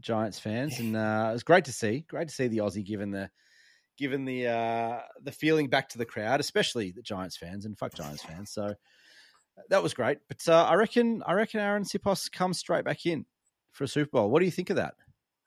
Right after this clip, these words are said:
Speaker 2: Well, did you have the exclusive for us, mate? I hear,
Speaker 1: Well,
Speaker 2: um, you've
Speaker 1: look, I,
Speaker 2: been
Speaker 1: I
Speaker 2: well
Speaker 1: wouldn't
Speaker 2: connected at St Kilda that, um, of course, Aaron Sipos being a former St Kilda player, and he might have even talk-, spoken or potentially s-,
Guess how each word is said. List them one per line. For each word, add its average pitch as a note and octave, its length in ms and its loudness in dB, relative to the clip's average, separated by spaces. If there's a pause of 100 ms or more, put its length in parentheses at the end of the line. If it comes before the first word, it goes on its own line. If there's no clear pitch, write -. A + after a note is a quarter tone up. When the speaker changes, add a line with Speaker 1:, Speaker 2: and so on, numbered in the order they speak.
(120)
Speaker 2:
Well, A2+ 500 0 (400)
did G#2 160 -10
you B2 100 0
have B2 140 0
the A2 60 -4
exclusive G2+ 460 -8
for G2 260 -2
us, A#2+ 120 -8
mate? A#2+ 300 -10
I G#2+ 100 -8
hear, A#2+ 280 0 (400)
Speaker 1:
Well, B3+ 340 8
Speaker 2:
um, G3+ 120 -4
you've - 120 2
Speaker 1:
look, C#3+ 100 2
I, C#3 80 4
Speaker 2:
been C3 140 -2
Speaker 1:
I E3 80 -2
Speaker 2:
well A#2+ 200 2
Speaker 1:
wouldn't A#2+ 60 -6
Speaker 2:
connected G#2+ 380 -6
at F2+ 80 -8
St - 180 -6
Kilda G2 500 -4
that, G2 240 -6 (200)
um, G2 400 -8
of - 160 -20
course, F#2+ 260 -6
Aaron F#2 220 -6
Sipos - 540 -10 (500)
being F#2 160 -6
a F#2 60 -10
former F#2+ 260 -8
St F2 240 -10
Kilda F#2+ 220 -8
player, F2+ 420 -4
and F2 220 -10
he - 100 -18
might F#2 160 -8
have G2+ 120 -6
even F#2+ 200 -8
talk-, - 380 -8
spoken G#2+ 420 -4
or F2 260 -8
potentially F#2+ 440 -10
s-, - 100 -10